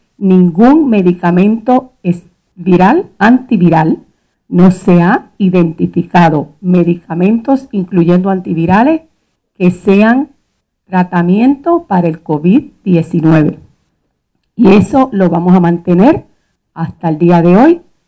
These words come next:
basado en estudios científicos y análisis que se están llevando a cabo. En el momento que se encuentre algún medicamento o alguna posibilidad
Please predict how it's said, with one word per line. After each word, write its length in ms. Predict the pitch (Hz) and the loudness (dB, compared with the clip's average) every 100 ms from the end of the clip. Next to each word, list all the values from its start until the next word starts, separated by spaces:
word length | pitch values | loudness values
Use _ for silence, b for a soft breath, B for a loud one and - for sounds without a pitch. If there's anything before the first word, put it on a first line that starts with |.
| _ _ _ - | _ _ _ -10
basado 680 | 165 160 - 202 226 285 311 | -4 -4 0 2 2 2 -2
en 200 | - 175 | -2 -2
estudios 420 | 170 - 170 185 185 | -2 -2 0 0 0
científicos 680 | - - 220 277 - 254 | -8 -6 -2 -2 -2 0
y 80 | 185 | 2
análisis 460 | 170 160 190 208 226 | 2 0 -2 -2 -4
que 100 | 190 | -4
se 120 | 180 | -4
están 240 | - 160 | -4 -2
llevando 320 | 170 180 190 | 0 0 2
a 80 | 202 | 0
cabo. 400 | 185 160 - - _ _ _ _ _ - | 2 0 -2 -8 _ _ _ _ _ -4
En 200 | 226 226 | 0 0
el 100 | 220 | 0
momento 840 | 214 214 220 254 247 - 165 - _ | 2 2 4 2 0 -2 -4 -4 _
que 160 | - 190 | -4 -4
se 260 | - 196 | -4 -2
encuentre 880 | 180 175 - 214 214 196 180 160 - _ _ _ _ _ _ - | 0 -2 -2 2 2 0 -4 -12 -12 _ _ _ _ _ _ -4
algún 400 | 175 175 220 262 | 0 0 2 2
medicamento 880 | 277 277 262 214 202 175 - - _ _ - | 4 2 0 2 2 0 -4 -12 _ _ -8
o 160 | 170 | -2
alguna 440 | 175 175 190 247 262 - | 0 0 -2 -2 -4 -4
posibilidad 1000 | 202 - - 220 190 180 175 180 170 | -6 -4 -2 -2 0 0 2 2 0